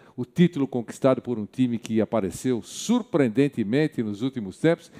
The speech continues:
e bem dirigido pelo Fernando Diniz? E, pra fechar, o Corinthians, pra se garantir, pra se proteger, registrou quatro nomes que poderiam dar o nome, dar o nome de batismo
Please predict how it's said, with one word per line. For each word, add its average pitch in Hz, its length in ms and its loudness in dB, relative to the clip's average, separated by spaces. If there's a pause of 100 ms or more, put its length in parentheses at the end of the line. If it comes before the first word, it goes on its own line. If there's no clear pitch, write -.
e 135 80 0
bem 190 300 6
dirigido 117 520 -2 (300)
pelo 127 360 4
Fernando 117 640 0
Diniz? 104 580 -4 (220)
E, 262 80 -2
pra 175 180 4
fechar, 180 720 0
o 196 100 -4
Corinthians, 180 880 2
pra 240 160 4
se - 200 -4
garantir, 139 560 0 (340)
pra 185 140 4
se 143 120 -4
proteger, 131 680 -4 (280)
registrou 185 680 2
quatro 220 560 -2
nomes 95 640 -8 (180)
que 185 120 -6
poderiam 214 720 4
dar 160 400 4
o 135 140 -2
nome, 139 480 0 (260)
dar 127 480 4 (300)
o 117 160 -6
nome 131 200 -4
de 123 100 -2
batismo 131 840 4